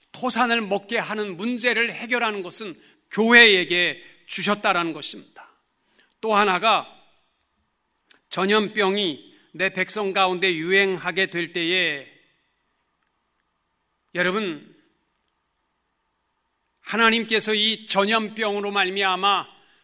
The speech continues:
전세가 무-, 전 세계가 무서워하고 많은 생명을 잃어가는 문제의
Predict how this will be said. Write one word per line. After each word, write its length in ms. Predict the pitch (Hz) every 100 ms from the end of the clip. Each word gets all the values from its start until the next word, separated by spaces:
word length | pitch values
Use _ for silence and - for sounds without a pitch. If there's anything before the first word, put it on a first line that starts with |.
| -
전세가 680 | - 220 233 - 226 220 214
무-, 340 | 185 214 180
전 240 | 196 214
세계가 480 | 214 214 220 214 214
무서워하고 880 | 180 190 220 214 196 180 233 214 - _ _
많은 400 | 170 170 202 233
생명을 540 | 220 220 240 220 226 226
잃어가는 520 | 202 214 208 220 190
문제의 800 | 196 214 208 220 208 226 233